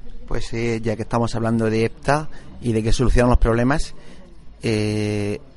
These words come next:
en los su-, yo sé que habéis hecho muchísimos trabajos, pero a, a Sol Blanco Soler, después de tantos años,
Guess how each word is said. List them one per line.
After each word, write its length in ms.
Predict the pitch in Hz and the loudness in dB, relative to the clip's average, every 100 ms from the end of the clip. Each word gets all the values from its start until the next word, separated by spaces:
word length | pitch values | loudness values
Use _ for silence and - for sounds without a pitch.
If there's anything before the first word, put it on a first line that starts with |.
| - | -6
en 260 | 120 117 | -2 0
los 160 | 113 104 | 0 0
su-, 220 | - 120 113 | 0 -4 -4
yo 100 | 107 | -6
sé 160 | 127 | -6
que 80 | 104 | -4
habéis 200 | 107 - | -4 -6
hecho 180 | 120 123 | -6 -2
muchísimos 580 | 113 - 117 - 110 - | -2 -2 -6 -6 -4 -4
trabajos, 560 | 107 113 - - - - - - - - - - | -4 -2 -4 -8 -12 -14 -20 -16 -14 -14 -18 -6
pero 460 | 117 107 113 110 - - - | -2 0 0 0 -4 -14 -12
a, 100 | 117 - - - - - 110 | -10 -12 -18 -20 -20 -10 -6
a 60 | 104 | -4
Sol 180 | 135 123 | -2 0
Blanco 240 | 127 127 | -2 -2
Soler, 280 | - 131 139 | -2 -2 -2
después 320 | 123 - 127 | -4 0 0
de 80 | 127 | -2
tantos 540 | - 120 117 - - | -4 -4 -4 -6 -6
años, 380 | 127 135 151 - | -4 -4 -6 -10